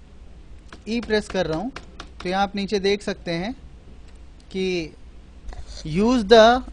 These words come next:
arrow keys to select which entry is highlighted, press enter to boot the selected O S और P to enter a password to unlock the next set of features। तो यहाँ पर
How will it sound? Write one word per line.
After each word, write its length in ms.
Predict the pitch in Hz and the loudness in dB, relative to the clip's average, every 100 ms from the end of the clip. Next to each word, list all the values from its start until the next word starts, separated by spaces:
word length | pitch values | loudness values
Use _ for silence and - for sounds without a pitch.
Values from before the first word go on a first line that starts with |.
| - | -2
arrow 520 | 180 185 220 196 262 - - - - - - | 2 8 8 8 4 -4 -14 -16 -16 -12 0
keys 320 | 202 220 233 | 2 2 0
to 160 | - 214 | 0 2
select 460 | 196 180 214 - 170 | 4 6 6 2 0
which 180 | 220 196 | 0 2
entry 340 | 180 185 202 202 | 0 0 2 2
is 140 | - - - - - - | 0 -8 -14 -16 -16 2
highlighted, 600 | 156 165 160 156 208 254 - - - - - | 6 6 6 6 4 4 -2 -12 -16 -16 -6
press 240 | - 208 214 | 4 4 6
enter 300 | 190 180 202 | 2 4 4
to 160 | 190 160 | 4 -2
boot 300 | 156 202 220 - | -2 -2 -2 2
the 140 | 202 302 - - - - - | 4 4 -2 -12 -14 -10 2
selected 420 | 175 175 208 202 | 4 4 6 6
O 80 | 196 | 8
S 280 | 202 240 - - - - - | 6 4 2 -12 -14 -16 2
और 220 | 180 196 - - | 8 8 6 4
P 100 | 254 269 - | 6 6 4
to 100 | 233 | -2
enter 340 | 185 190 180 214 208 | 0 2 6 8 8
a 40 | 185 | 8
password 420 | 160 156 190 185 | 6 6 4 4
to 80 | 185 | 4
unlock 420 | 160 160 175 180 | 4 6 6 6
the 120 | 185 | 0
next 500 | 165 156 196 - - - - | 2 0 0 -2 -10 -14 -16
set 300 | - 202 190 196 | 0 4 6 6
of 120 | - | 4
features। 500 | 147 135 127 117 - - - - - - | -2 -2 -4 -6 -10 -14 -14 -14 -14 0
तो 60 | 165 | 4
यहाँ 200 | 175 196 | 8 8
पर 120 | 202 | 10